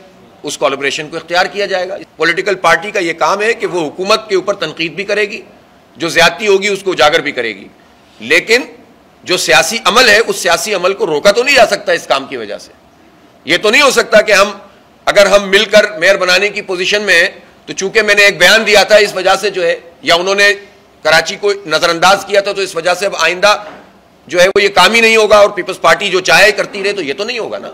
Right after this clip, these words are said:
जब उन्नीस सौ बानवे का ऑपरेशन हुआ था तो तारीख इस बात की गवाह है, उस वक्त एमक्यूएम के लोग हमारे लोगों को मार रहे थे, शहीद कर रहे थे, जख्मी कर रहे थे। उसके बावजूद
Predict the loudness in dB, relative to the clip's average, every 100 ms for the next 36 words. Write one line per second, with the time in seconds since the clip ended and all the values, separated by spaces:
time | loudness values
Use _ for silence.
0 | -4 -4 -4 -10 -6 -6 -4 -4 0 2
1 | 4 2 4 2 2 -6 -6 -8 -8 -6
2 | -6 -6 -12 _ _ _ -14 -4 0 2
3 | 0 -4 -4 -2 -2 -4 -2 4 4 4
4 | -2 -10 -20 _ _ -12 -10 0 2 2
5 | -2 -20 -20 _ _ -6 -6 -6 -6 -6
6 | -4 -2 -2 0 -2 -2 -6 -8 -10 -6
7 | -4 -2 -2 -4 -4 -8 -6 -8 -10 -10
8 | -6 -4 -4 -8 -8 -10 -10 -8 -6 -6
9 | -6 -10 -12 -10 -8 -2 0 0 -4 -4